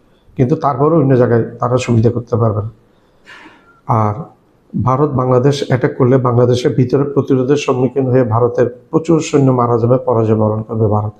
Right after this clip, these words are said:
ভারত শুধু পরাজয় বরণ করবে না, ভারতের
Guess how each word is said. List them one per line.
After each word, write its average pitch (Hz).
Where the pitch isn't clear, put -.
ভারত 143
শুধু 147
পরাজয় 135
বরণ 131
করবে 127
না, 123
ভারতের 120